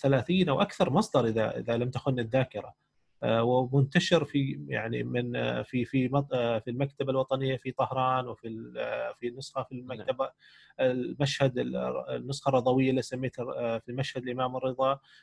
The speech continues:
Speaker 1: وفي العراق،
Speaker 2: نعم.
Speaker 1: وفي مصر، ووجدت،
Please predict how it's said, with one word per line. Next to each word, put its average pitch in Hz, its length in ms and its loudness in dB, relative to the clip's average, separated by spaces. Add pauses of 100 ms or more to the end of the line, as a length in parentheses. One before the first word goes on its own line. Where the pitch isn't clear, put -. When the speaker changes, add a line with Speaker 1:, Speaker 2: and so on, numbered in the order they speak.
(100)
Speaker 1:
وفي 131 160 0
العراق، 135 600 4
Speaker 2:
نعم. - 120 -2
Speaker 1:
وفي 123 440 -4
مصر، 135 520 4 (380)
ووجدت، 131 760 2